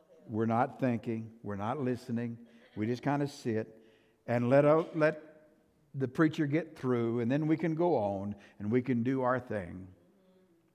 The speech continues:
And then there are those that say it doesn't matter.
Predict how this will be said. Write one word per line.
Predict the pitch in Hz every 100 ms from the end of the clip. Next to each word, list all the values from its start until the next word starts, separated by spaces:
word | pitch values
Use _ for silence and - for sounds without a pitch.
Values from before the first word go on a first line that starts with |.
| -
And | 117
then | 165 214
there | 196
are | 165
those | 156 160 160
that | 139 151
say | 180 170 160
it | 160 143
doesn't | 151 143 160
matter. | 165 185 170 120 92